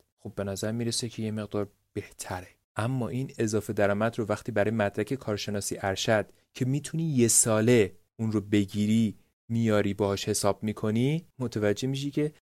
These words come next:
من و شمایی که مثلاً رفتیم دکترا خوندیم، اضافه درآمدمون نسبت به فردی که فقط ارشدش رو گرفته فقط سه درصده. یعنی کسی که فارغ التحصیل دکتراست بیست و شش درصد بیشتر از کسی که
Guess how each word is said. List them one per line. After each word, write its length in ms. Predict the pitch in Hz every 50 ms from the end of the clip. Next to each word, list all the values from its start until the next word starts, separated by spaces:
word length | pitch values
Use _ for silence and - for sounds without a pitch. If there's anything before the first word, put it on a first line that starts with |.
| _ -
من 260 | 117 117 113 110 110
و 60 | 110
شمایی 500 | - - - 110 104 107 110 120 139 135
که 140 | 135 - 113
مثلاً 460 | 104 101 98 - - 107 101 101 101
رفتیم 440 | 98 98 98 98 - - - 104 104 95
دکترا 440 | 107 104 98 - - 104 101 98 95
خوندیم، 800 | - - - 101 98 98 98 101 107 113 127 143 160 175 - - _ _ _
اضافه 420 | - 117 110 - 113 107 - 113
درآمدمون 720 | 98 120 117 107 104 107 104 113 123 127 - 127 113 107 104
نسبت 400 | 104 107 104 - - 131 127 -
به 60 | -
فردی 460 | 107 - - - 123 131 139 135 123 107
که 120 | - 107
فقط 360 | - - 107 107 120 135 - -
ارشدش 560 | 104 101 101 104 - - 127 135 131 117 -
رو 140 | - - 104
گرفته 720 | 98 104 101 101 98 98 - - - 117 131 147 160 - - _ _ _ _ _
فقط 260 | - 135 - 175 180 185
سه 300 | - - - 220 214 214
درصده. 680 | 202 196 185 156 - - - 110 98 - 92 90 90 - _ _ _ _ _ -
یعنی 360 | 123 127 131 135 127 107 - -
کسی 280 | - - 147 143 - 135
که 200 | - 120 107 101
فارغ 280 | - - 113 107 104 104
التحصیل 480 | 101 - - 104 101 - - 101 104 98
دکتراست 600 | 104 101 - - 110 104 107 104 - - - _ _ _
بیست 280 | - 110 104 - -
و 40 | 110
شش 360 | - - - 147 160 - -
درصد 520 | - - 165 165 160 - - - 165 160 160 - _
بیشتر 380 | 151 147 - - - 151 147
از 120 | 151 147 -
کسی 320 | - 147 139 - - 135
که 300 | - - 139 135 131 135